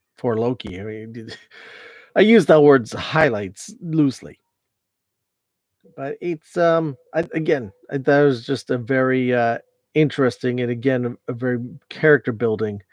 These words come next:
And you really had to change this character a lot faster than what we had. We, before, we had several movies to be able to see his character arc play out, until the point that you see him willing to sacrifice himself for the greater good,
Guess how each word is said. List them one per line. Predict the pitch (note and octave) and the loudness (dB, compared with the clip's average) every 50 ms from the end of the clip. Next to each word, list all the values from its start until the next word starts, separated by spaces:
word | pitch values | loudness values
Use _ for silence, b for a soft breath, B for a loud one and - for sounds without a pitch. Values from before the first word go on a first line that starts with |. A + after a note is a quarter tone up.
| b b b b b b b - | b b b b b b b -12
And | - - A#2 C#3 - - _ _ - | -10 -10 -8 -10 -12 -14 _ _ -10
you | D3+ C#3+ C#3+ D3 C#3+ C#3 | -8 -4 -2 -2 -2 -2
really | C#3+ E3 F#3+ F#3+ F3 D#3+ | 2 2 4 4 4 4
had | D3+ D3+ C#3+ B2 | 4 4 4 2
to | A#2 | 0
change | G#2+ - - D3+ D3+ D3 C#3 A2 A2+ | -8 -4 0 2 4 4 2 0 -2
this | B2 A2+ - - | -4 -6 -6 -4
character | - D3 C3+ B2 A#2+ A2 _ - A#2 G#2+ | 0 2 2 2 2 -2 _ -6 -6 -4
a | G#2+ G#2+ | -2 -2
lot | A#2+ B2+ C3 B2 _ _ - | 0 2 2 0 _ _ 0
faster | C#3 C3+ B2+ B2 - - - A2 G2+ F#2 - _ _ _ _ _ _ _ - | 2 2 2 2 0 -4 -6 -6 -6 -6 -10 _ _ _ _ _ _ _ 0
than | C3 C3 B2 A#2+ | 0 0 0 0
what | A2+ A2 | -4 -4
we | A#2+ A#2+ | -4 -2
had. | A#2+ C3 B2 G#2+ | 0 0 0 0
We, | G#2+ A2+ A2+ C3+ | -2 -4 -8 -10
before, | - E3 C#3+ B2 - C#3+ C#3+ C3+ | -10 -8 -10 -8 -2 0 0 2
we | B2+ C3 A#2+ | 2 0 -2
had | A2+ G#2+ G#2+ A2 G#2 | -2 -2 -4 -6 -6
several | - - - B2+ A#2 A#2 B2+ B2 | -8 -4 -4 -4 -2 -2 -4 0
movies | C3 D3+ E3 D#3+ C3+ C#3 B2 G#2 - | 4 4 4 6 6 2 0 0 -2
to | - A#2 | -8 -2
be | B2 B2 | -2 0
able | B2 A#2+ A#2+ A#2+ A2 | 0 0 -4 -4 -6
to | A#2+ A2+ | -6 -10
see | - - A2+ G2 | -10 -10 -12 -12
his | A2 A2 | -12 -12
character | - - - C3 A#2+ G#2+ - - G#2+ | -10 -6 -4 -4 -4 -4 -6 -6 -6
arc | G#2 G#2 G#2 G#2 _ | -6 -6 -6 -8 _
play | _ - F#2+ G2 A2 | _ -12 -8 -4 2
out, | C#3 C#3+ B2+ G2 - _ _ _ _ _ _ _ _ _ _ _ _ _ _ _ _ _ - | 2 4 2 2 -2 _ _ _ _ _ _ _ _ _ _ _ _ _ _ _ _ _ -12
until | C3+ C3 A#2+ G#2+ - - A#2 | -10 -10 -10 -8 -8 -8 -8
the | G2 A2 | -8 -8
point | G2 - A#2+ G#2 F#2 | -8 -8 -8 -8 -6
that | - C3 G2+ - - | -8 -8 -8 -8 -12
you | A#2 | -12
see | - - A#2 A2 | -10 -8 -8 -8
him | G#2+ A#2 B2 | -6 -6 -4
willing | B2+ B2 B2+ B2+ A#2 | -4 -4 -4 -4 -4
to | G#2+ A#2 G2+ | -6 -8 -8
sacrifice | - - D3+ C#3+ B2+ - B2 - A#2 A2 G#2 | 0 2 4 4 4 0 -4 -4 -2 -4 -2
himself | - A#2+ G#2 - - G#2+ G#2+ G2+ - | -4 -8 -10 -6 -6 -6 -6 -6 -10
for | - F#2+ | -14 -14
the | G2+ G#2 | -14 -12
greater | - F#2+ F#2 F#2+ G2 G#2 | -12 -10 -12 -10 -12 -8
good, | A#2+ - G3+ A3 G#3 G3+ E3+ C#3+ | 4 8 8 10 10 8 6 2